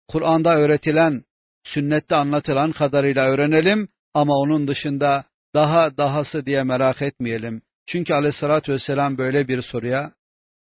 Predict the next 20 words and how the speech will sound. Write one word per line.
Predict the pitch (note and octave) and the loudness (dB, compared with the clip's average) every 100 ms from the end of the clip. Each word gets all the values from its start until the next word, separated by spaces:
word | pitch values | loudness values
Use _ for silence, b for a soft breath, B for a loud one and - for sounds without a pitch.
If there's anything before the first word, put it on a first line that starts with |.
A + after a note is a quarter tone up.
| _ _ _ | _ _ _
önce | D#3 D3+ D3 D3+ C#3 B2+ _ _ | -2 -2 0 0 0 -2 _ _
şöyle | - F3 G3 D3+ | -6 -2 0 -2
cevap | A2 B2+ A#2+ A2 A#2+ | -2 -2 -2 -4 -6
veriyor. | A2+ A#2 A#2 - _ _ _ | -6 -8 -10 -14 _ _ _
"Allah'ım | D3+ D3+ D#3 D#3 D3+ C#3+ D3 D3+ - _ _ | 0 2 4 4 4 2 0 -4 -12 _ _
beni | D#3 D#3 D#3 | -2 0 2
bağışla. | C#3+ C#3+ C#3 - C#3 A#2+ _ _ _ _ _ _ _ _ _ _ _ | 2 2 0 -4 -6 -8 _ _ _ _ _ _ _ _ _ _ _
İyilikten | E3 D#3 D#3+ E3+ - E3+ F3+ | 2 4 6 4 2 4 4
sor | F3 F3 D3+ | 4 2 4
iyilikten, | D3+ D#3 D#3 - F3 D#3+ A2 - _ | 4 4 2 2 2 2 -2 -10 _
kötülükten | - C#3 D#3+ D#3 - E3 | -4 -2 0 -2 2 2
sormayı | E3 D#3+ D3 D3+ D3 C3+ | 4 2 2 4 2 2
bırak." | C#3 D3+ - - _ _ _ _ _ | 2 2 0 -18 _ _ _ _ _
Estağfirullah. | B2 A#2 - C3 B2 - A#2 A2 G#2 G#2 G#2+ A2 _ _ _ _ _ _ _ _ _ | -10 -10 -6 -6 -6 -8 -10 -10 -10 -12 -12 -18 _ _ _ _ _ _ _ _ _
Ne | C3 D3 | -4 -2
dedi | C3 A#2 C3+ | -2 -4 -8
ki | - | -6
Muaz | B2 A#2+ A#2 G#2 | -4 -2 -4 -6
bin | A#2 | -10
Cebel? | G#2+ A2 G#2 A2 | -8 -10 -10 -14